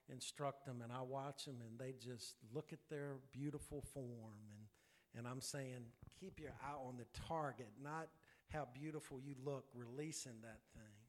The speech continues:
But it feels so good, doesn't it, sometimes to just feel like you can do that. You see, people wanted Jesus to get caught up in the works,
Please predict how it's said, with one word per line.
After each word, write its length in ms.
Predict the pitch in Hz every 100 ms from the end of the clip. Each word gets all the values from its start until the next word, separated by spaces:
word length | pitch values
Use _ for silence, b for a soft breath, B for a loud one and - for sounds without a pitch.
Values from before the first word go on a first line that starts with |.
| - - b b b b
But 120 | 156
it 100 | 143
feels 380 | - 190 180 -
so 160 | 185 156
good, 400 | 143 165 135 120
doesn't 260 | 135 120
it, 140 | 123 -
sometimes 640 | - 127 - 143 123 117
to 80 | 143
just 340 | 117 135 - - B B B B _ -
feel 280 | 160 156 143
like 220 | 139 135 -
you 120 | 135 -
can 100 | 123 113 - b b b _
do 100 | 120
that. 320 | 113 107 104 104 - _ _ _ b b b b b b 160
You 60 |
see, 220 | 151 180
people 420 | 156 - 208 180 165
wanted 340 | 165 151 120
Jesus 520 | 117 160 165 143 -
to 100 | 151
get 260 | 123 135 -
caught 260 | 151 139
up 200 | 131 - 135
in 80 | 123
the 60 |
works, 720 | 123 139 127 - - - -